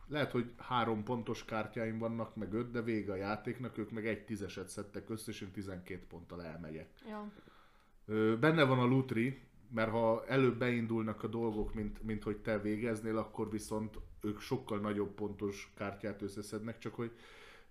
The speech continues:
Speaker 1: ö, én, én e-, ezt szeretem. Tehát, hogy vagy megalapozom a
Speaker 2: Na, az se tetszik az a ját-,
Speaker 1: játékom
Speaker 2: aha.
Speaker 1: végét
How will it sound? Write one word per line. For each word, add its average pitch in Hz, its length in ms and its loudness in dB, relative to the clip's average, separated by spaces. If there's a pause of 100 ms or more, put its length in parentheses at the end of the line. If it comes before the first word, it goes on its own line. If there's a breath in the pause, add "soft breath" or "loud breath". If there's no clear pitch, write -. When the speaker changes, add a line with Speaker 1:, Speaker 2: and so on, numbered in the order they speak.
Speaker 1:
ö, 110 160 0 (460)
én, 113 160 -4
én 117 140 -2
e-, 117 160 0
ezt 113 180 -2
szeretem. 92 520 -4
Tehát, 101 160 -8
hogy 104 260 -4 (380)
vagy 139 240 2
megalapozom 117 800 0
a 104 380 -2
Speaker 2:
Na, 214 120 -4
az 220 180 -4
se 202 120 -14
tetszik 190 360 -12
az 190 100 -12
a 185 60 -10
ját-, 180 140 -8
Speaker 1:
játékom 110 600 2
Speaker 2:
aha. 104 80 0
Speaker 1:
végét 120 680 2